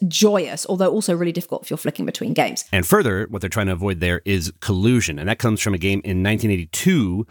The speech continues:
Speaker 2: when West Germany played Austria as the last game of the, uh, first group stage. And they both knew they would both go through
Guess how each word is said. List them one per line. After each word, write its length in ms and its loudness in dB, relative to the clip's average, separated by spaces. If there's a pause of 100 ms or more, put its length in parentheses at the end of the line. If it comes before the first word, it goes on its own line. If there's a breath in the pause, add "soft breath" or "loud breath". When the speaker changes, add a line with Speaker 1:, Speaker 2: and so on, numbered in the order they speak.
(360 loud breath)
Speaker 2:
when 460 2
West 300 0
Germany 400 2
played 340 -2
Austria 640 -2 (480 soft breath)
as 140 -4
the 80 0
last 300 2
game 180 4
of 60 0
the, 180 0
uh, 80 0
first 240 -2
group 140 -2
stage. 260 -2
And 100 -2
they 60 2
both 340 2
knew 280 4
they 120 -2
would 160 -2
both 220 2
go 140 0
through 480 0